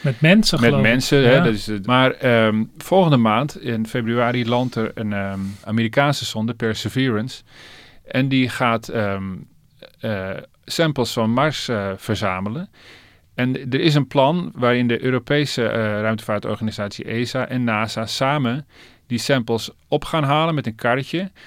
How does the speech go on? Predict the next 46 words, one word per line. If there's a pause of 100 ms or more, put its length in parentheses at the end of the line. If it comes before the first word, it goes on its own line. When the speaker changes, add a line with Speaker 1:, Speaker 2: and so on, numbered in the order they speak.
(180)
Speaker 2:
gaan
lanceren
naar
een
orbiter
om
Mars (420)
en
vanuit
daar (200)
terugbrengen
naar
de
aarde. (320)
En
dan
zouden
we
het
in
tweeduizend
eenendertig,
dus
nu
over
elf
jaar, (380)
de
eerste
Mars
sample
return
hebben. (360)
Eh, (100)
Speaker 1:
Maar
Speaker 2:
wa-,
wat
natuurlijk
Speaker 1:
dat
Speaker 2:
lastig
is,
omdat
je
daar
een,
een,